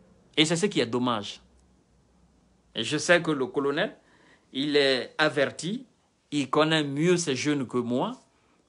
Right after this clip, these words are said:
parce que à un moment donné, il faut le dire, euh, il était avec Alpha Condé, d'accord ? Bien vrai qu'il a exécuté quelques ordres,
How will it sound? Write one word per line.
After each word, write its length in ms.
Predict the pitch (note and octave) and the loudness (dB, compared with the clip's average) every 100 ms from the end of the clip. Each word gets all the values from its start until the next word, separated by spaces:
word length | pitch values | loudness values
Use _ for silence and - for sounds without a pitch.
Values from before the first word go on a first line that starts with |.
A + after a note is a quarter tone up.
| - | 0
parce 220 | C3 - | 0 2
que 400 | - D3+ C3 - _ _ - | 0 2 2 -2 _ _ 0
à 80 | |
un 60 | D3 | 2
moment 300 | E3 D3 C#3+ | 2 0 0
donné, 680 | B2+ B2+ B2+ C#3+ C#3+ A#2+ G#2+ | 2 2 4 0 0 0 -2
il 100 | B2 | -4
faut 140 | - | -4
le 140 | C#3+ A#2+ | -4 -4
dire, 360 | A#2 E3 F#3+ - _ _ _ _ - | -4 -4 -4 -8 _ _ _ _ -6
euh, 420 | B2 B2 A#2+ G#2+ - - | 0 2 2 -2 -8 -12
il 220 | D3+ C#3+ | -8 -2
était 420 | C#3 B2+ D#3 D#3+ D3 | -2 0 4 4 4
avec 320 | B2+ C3+ C3 | 0 -4 -2
Alpha 260 | A#2 A2 | -4 -4
Condé, 460 | B2 D#3 F#3 F#3 - _ _ _ _ _ _ _ _ _ - | -2 0 0 -2 -4 _ _ _ _ _ _ _ _ _ -6
d'accord ? 580 | A2+ A#2 C3+ F3+ - _ _ _ | -4 0 0 0 -2 _ _ _
Bien 480 | - A#2+ B2 D3 D3 | -12 -10 -2 0 0
vrai 320 | B2+ C#3+ C#3 | 2 2 2
qu'il 640 | C3+ C3 B2+ A2+ G#2+ A#2+ | 0 2 0 -2 -2 2
a 80 | B2 | 2
exécuté 680 | B2+ B2+ B2+ C3 A#2 D3 C3+ | 2 -6 -10 -12 -4 -2 -2
quelques 400 | A2+ A2 A2 A2+ | -4 -4 -2 4
ordres, 260 | D3 - | 2 2